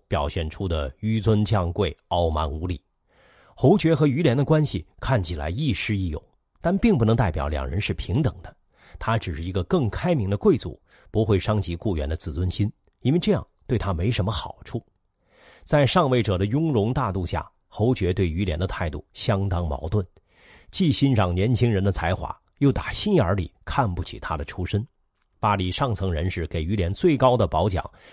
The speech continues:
就是把他当作某个大贵人的私生子，而非木匠的儿子。他们不敢相信来自底层的年轻人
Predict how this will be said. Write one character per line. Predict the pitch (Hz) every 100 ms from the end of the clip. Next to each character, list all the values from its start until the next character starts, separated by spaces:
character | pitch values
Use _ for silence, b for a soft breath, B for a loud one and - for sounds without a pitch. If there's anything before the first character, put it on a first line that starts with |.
| B
就 | - 151
是 | 117
把 | 87
他 | 80 123
当 | 151 143
作 | 131 - _
某 | 104 87
个 | 76 101
大 | 143 101
贵 | 92 117
人 | 85
的 | 80 78
私 | - -
生 | 170 165
子， | - - b b -
而 | 87 98
非 | 110
木 | 101 151 139
匠 | 98 76
的 | 69
儿 | - 76
子。 | - - _ b b b b
他 | -
们 | 208
不 | 190
敢 | 151 85
相 | - 151
信 | 170 175 b b b
来 | 113 185
自 | - 175
底 | 101 87
层 | 113
的 | 143
年 | 104 113
轻 | 107 120
人 | 82